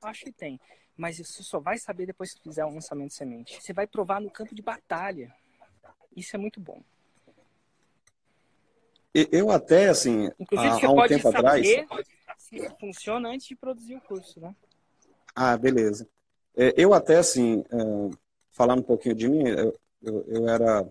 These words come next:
Speaker 2: diretor de uma empresa de multinacional de, de petróleo, sofri um acidente,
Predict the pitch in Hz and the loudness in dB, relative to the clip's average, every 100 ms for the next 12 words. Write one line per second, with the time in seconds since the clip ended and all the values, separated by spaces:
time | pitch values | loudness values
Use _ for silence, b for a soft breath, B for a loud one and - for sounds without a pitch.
0 | - 117 113 110 110 113 - 107 107 107 | -12 -6 -6 -2 0 0 -2 -4 -2 -6
1 | 101 101 98 85 - _ _ - - 101 | -8 -12 -12 -14 -18 _ _ -20 -12 -12
2 | - 98 92 90 - _ _ 139 135 156 | -8 -8 -8 -10 -16 _ _ -8 0 0
3 | 160 131 - - 113 123 113 131 151 160 | 0 -4 -6 -8 -6 -4 -2 0 -2 -2
4 | 151 | -8